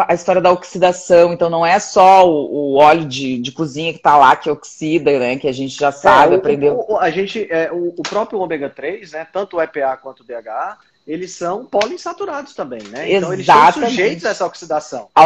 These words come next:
Speaker 2: Se você tiver
Speaker 1: oxidação.
Speaker 2: um, um suplemento, um suplemento de péssima qualidade ou de, de, de, de, de procedência não adequada, você pode tá, você pode tá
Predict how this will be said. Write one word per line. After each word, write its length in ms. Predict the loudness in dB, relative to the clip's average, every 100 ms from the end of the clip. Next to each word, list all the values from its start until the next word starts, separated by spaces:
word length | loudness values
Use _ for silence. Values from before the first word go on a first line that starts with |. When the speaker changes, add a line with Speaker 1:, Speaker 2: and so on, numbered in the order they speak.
| 4
Speaker 2:
Se 100 | -2
você 220 | -6 2
tiver 140 | 2 2
Speaker 1:
oxidação. 340 | 0 0 -2
Speaker 2:
um, 80 | -6
um 40 | -10
suplemento, 600 | -8 -4 -4 -4 -8 -12
um 40 |
suplemento 480 | -14 -10 -10 -10 -12
de 120 | -16
péssima 420 | -8 -6 -6 -10 -8
qualidade 880 | -8 -8 -10 -6 -4 -6 -8 -18 -12
ou 140 | -8
de, 680 | -8 -10 -12 -16 -18 -18 -20 _
de, 640 | -20 -20 -20 -16 -16 -16 _ _ _ _ _ _
de, 300 | -6 -4 -4
de, 600 | -4 -4 -2 -2 -4 -8 _ _
de 120 | -12 -2
procedência 880 | -2 0 -2 -4 -4 -4 -4 -6
não 180 | -4 -2
adequada, 560 | -2 -4 -2 -4 -4 -8
você 80 | -10
pode 220 | -10 -6
tá, 180 | -8 -8 _
você 180 | -14 -12
pode 200 | -10 -4
tá 200 | -4